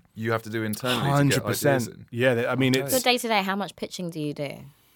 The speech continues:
Speaker 2: Uh, I mean, it's, it's, it's
Speaker 3: How many days out of the
Speaker 2: it
Speaker 3: week?
Speaker 2: swings and roundabouts. So if you are in product inception, which is, like, the ideation process of you have, like, five or six ideas and products that you're wireframing, then, yeah, you're pitching kind of constantly,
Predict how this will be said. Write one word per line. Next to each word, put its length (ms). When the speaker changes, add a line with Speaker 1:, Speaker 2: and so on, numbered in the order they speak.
Speaker 2:
Uh, 400
I 60
mean, 120
it's, 120
it's, 200
it's 160
Speaker 3:
How 80
many 200
days 320
out 80
of 60
the 60
Speaker 2:
it 60
Speaker 3:
week? 180
Speaker 2:
swings 320
and 100
roundabouts. 540
So 140
if 240
you 200
are 120
in 260
product 460
inception, 800
which 200
is, 500
like, 160
the 160
ideation 580
process 600
of 260
you 100
have, 220
like, 200
five 360
or 80
six 420
ideas 420
and 120
products 380
that 100
you're 220
wireframing, 760
then, 280
yeah, 100
you're 160
pitching 460
kind 200
of 80
constantly, 640